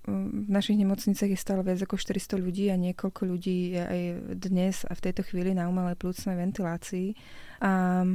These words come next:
ja rozumiem tomu, že sú ľudia z covidu unavení a z celej pandémie a že toho majú naozaj pokrk. A,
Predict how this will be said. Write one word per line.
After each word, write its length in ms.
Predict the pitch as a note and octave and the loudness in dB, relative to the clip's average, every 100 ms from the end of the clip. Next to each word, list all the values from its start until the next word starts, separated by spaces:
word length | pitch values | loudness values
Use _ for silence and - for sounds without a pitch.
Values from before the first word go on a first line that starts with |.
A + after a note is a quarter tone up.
| F#3 - - - - - - D4+ - | 0 -8 -20 -20 -20 -20 -20 -8 -4
ja 320 | G3 G3 G3 | 0 2 4
rozumiem 560 | F#3+ A3 G3+ F#3+ F#3 | 4 4 6 6 4
tomu, 320 | F#3 F#3 F#3+ F#3+ | 4 4 6 4
že 240 | F3+ F3 | 4 2
sú 160 | E3+ F#3 | 0 0
ľudia 320 | F3 F3 E3+ | 0 0 -2
z 240 | - - | -4 -4
covidu 320 | - E3+ E3+ | -2 0 0
unavení 480 | - E3+ E3+ E3 D#3+ | 0 0 2 0 0
a 80 | E3+ | -2
z 160 | E3 - | -2 -2
celej 160 | E3 | -2
pandémie 560 | - E3 E3 E3 E3 D#3+ | -2 -2 0 0 0 -2
a 80 | D#3+ | -4
že 80 | |
toho 240 | E3 E3+ F3 | -2 -2 0
majú 320 | D#3+ D#3+ E3 - - | 0 -2 -4 -6 -6
naozaj 640 | F#3 E3 D#3+ E3 E3 F#3+ - - A#3 G#3+ | -4 -4 -2 -4 -4 -6 -12 -14 -12 -6
pokrk. 480 | F3+ E3+ - - - - | -4 -2 -4 -8 -10 -6
A, 400 | E3+ E3+ E3+ | -4 -2 -2